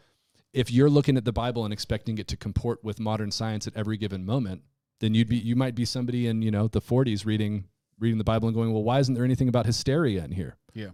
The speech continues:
Speaker 1: 'Cause now we know that. So it's just, there's a, there's a historical humility that I think people need to have at any given moment and say, "We're doing the best we can to understand the universe with the tools available right now,"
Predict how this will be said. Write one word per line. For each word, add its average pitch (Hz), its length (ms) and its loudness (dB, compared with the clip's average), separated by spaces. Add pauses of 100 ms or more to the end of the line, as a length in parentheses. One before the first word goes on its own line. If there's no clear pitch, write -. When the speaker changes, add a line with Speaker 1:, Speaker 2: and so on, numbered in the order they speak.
Speaker 1:
'Cause 113 140 2
now 123 160 6
we 123 140 2
know 120 200 4
that. 113 160 0 (300)
So - 140 0
it's 147 120 2
just, 180 220 -2
there's 151 200 0
a, 139 160 0
there's 131 320 2
a 107 320 0 (840)
historical 151 800 0
humility 113 600 0 (160)
that 95 160 -4
I 107 60 0
think 104 300 -2 (320)
people 117 260 2
need 110 240 -2
to 98 80 -10
have 101 280 -4 (260)
at 101 100 -10
any 123 160 6
given 104 260 0
moment 107 260 0
and 90 80 -10
say, 104 120 -8
"We're 107 160 -6
doing 139 240 -2
the 104 60 -4
best 123 300 -4
we 120 80 -6
can 120 220 -2
to 120 80 -4
understand 117 400 -4
the 113 60 -4
universe 117 600 -6
with 107 140 -8
the 110 80 -8
tools 113 280 -6
available 110 440 -4
right 101 240 -6
now," 117 380 -4